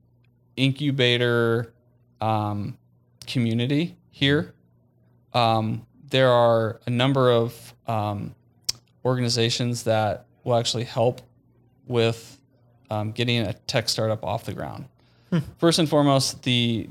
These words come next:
Speaker 1: the, um, Nebraska Department of Economic Development has the prototype grant.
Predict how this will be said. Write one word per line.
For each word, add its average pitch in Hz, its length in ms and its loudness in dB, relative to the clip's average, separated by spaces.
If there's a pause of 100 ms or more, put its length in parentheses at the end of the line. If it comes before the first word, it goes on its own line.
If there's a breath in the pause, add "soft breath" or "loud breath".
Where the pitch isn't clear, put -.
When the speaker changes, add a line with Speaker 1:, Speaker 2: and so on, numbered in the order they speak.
Speaker 1:
the, 120 340 0
um, 110 460 -4 (100)
Nebraska 123 400 2
Department 113 520 -2
of - 60 -20 (140)
Economic 113 440 -4
Development 110 600 -2
has 110 540 -4
the - 140 -12
prototype - 540 -8
grant. 73 300 -12